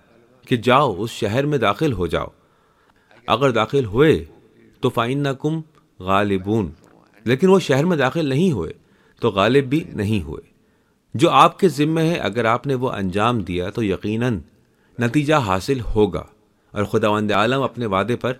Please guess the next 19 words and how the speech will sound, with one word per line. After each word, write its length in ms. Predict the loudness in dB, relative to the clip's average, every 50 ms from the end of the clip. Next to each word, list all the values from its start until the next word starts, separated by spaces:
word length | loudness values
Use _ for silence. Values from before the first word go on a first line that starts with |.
| _ _ _ _ _ _ _ _ _ _ _ _ _ _
عمل 260 | -2 0 2 2 2 0
کرے 280 | -2 -6 -6 -6 -8 -8
گا۔ 80 | -10 -12 -14 -16 _ _ _ _ _ _ _ _ _ _ _ _ _ _ _ _ _ _ _ _ _ _ _ _ _ _ _ _ _ _ _ -20 -20 _ 2
آج 260 | 4 6 6 6 4
ہمیں 160 | 2 2 2
استکبار 440 | 0 0 -2 -4 0 2 2 2 2
کا 140 | 0 -4 -4
سامنا 420 | -2 -2 0 0 0 0 0 0
ہے، 100 | -2 -4 -8 -14 _ _ _ _ _ _ _ _ _ _
صرف 360 | -4 0 4 4 4 4 2 -4 -12 _ _ _
ایرانی 400 | -4 -2 0 0 0 0 -2 -2
عوام 340 | -2 -2 0 2 0 0 0
کو 140 | -2 -2 -2
ہی 120 | -2 -2
نہیں 460 | -2 -2 -2 -2 -2 -4 -6 -12 _ _ _ _ _ _ _ 2
بلکہ 300 | 2 2 4 2 2 0
سبھی 400 | 0 0 -2 -2 0 0 0 0
اقوام 420 | -2 -4 -4 0 2 2 2 2 0
کو۔ 200 | -4 -8 -12